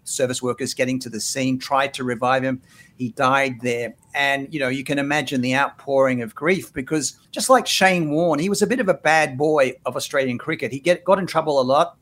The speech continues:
He wasn't, uh, doing things by the book. But really, when you win two World Cups and when you can change the course of games with your natural talent, it, it is something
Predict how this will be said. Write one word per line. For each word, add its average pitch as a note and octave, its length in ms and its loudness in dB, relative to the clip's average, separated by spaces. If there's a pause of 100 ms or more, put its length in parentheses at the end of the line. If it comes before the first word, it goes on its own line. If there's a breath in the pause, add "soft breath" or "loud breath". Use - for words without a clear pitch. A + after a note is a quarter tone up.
(520 soft breath)
He C3+ 120 -8
wasn't, C#3+ 520 -4
uh, C3 180 0
doing C3+ 300 -4
things C3 320 -4
by B2+ 220 -2
the A#2 120 -8
book. A#2+ 340 -8 (220)
But B2+ 300 -2 (140)
really, C#3 500 -4
when C3+ 140 -6
you C3+ 60 -6
win C#3+ 200 -6
two C#3 180 -6
World A#2 300 -4
Cups - 420 -6 (220)
and A#2+ 240 -10
when C3 100 -4
you C3+ 100 -6
can A#2+ 380 -2
change C3+ 560 0 (300 soft breath)
the C3+ 80 -14
course C#3 420 -4
of A2+ 120 -10
games B2 440 -4
with A#2+ 160 -8
your A#2 100 -6
natural A2+ 520 -6
talent, A#2 480 -6
it, B2 180 -6
it B2+ 140 -2
is B2 160 -2
something A#2 440 -4